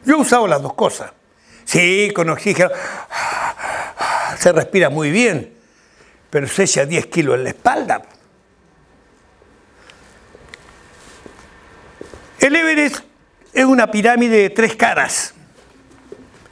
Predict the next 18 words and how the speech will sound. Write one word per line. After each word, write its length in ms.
Por 200
el 80
suroeste, 560
por 180
Nepal, 320
hay 140
un 60
valle 180
que 80
se 80
llama 160
el 80
Kumbú. 420
Habían 300
entrado 420
cien 320
expediciones. 840
<clears throat> 500